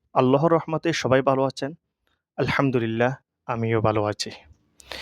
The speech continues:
আমি যখন তানবিনের পড়া যখন পড়াইছিলাম, তখন আমি কিন্তু একটা কথা বলছিলাম, দুই জবর, দুই জের, দুই পেশকে তানবিন বলে।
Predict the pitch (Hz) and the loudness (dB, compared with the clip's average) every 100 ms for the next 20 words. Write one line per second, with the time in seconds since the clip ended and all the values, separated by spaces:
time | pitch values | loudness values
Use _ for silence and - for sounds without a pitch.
0 | - - - - - 127 175 156 143 180 | -12 -14 -14 -8 0 4 4 4 4 2
1 | 190 151 135 127 131 127 - 123 139 151 | 2 2 2 2 0 0 -2 0 2 2
2 | 143 156 135 120 - 123 120 165 _ _ | 2 0 -2 -4 -4 -6 -6 -8 _ _
3 | _ _ - _ _ _ _ _ _ _ | _ _ -20 _ _ _ _ _ _ _
4 | _ - - _ - 123 156 143 160 - | _ -20 -20 _ 0 4 4 4 2 -4
5 | - 131 143 139 147 151 147 - 135 120 | -4 0 0 -2 -2 2 2 2 -4 0
6 | 131 120 110 - 107 107 - - _ _ | 0 0 -6 -6 -6 -6 -12 -20 _ _
7 | - - 135 147 135 147 139 190 156 135 | -20 -2 4 6 6 4 6 6 4 4
8 | 139 123 160 196 160 139 123 160 156 - | 4 6 4 4 6 4 6 4 4 4
9 | 202 - 131 220 110 110 110 | 2 4 0 0 -6 -4 -4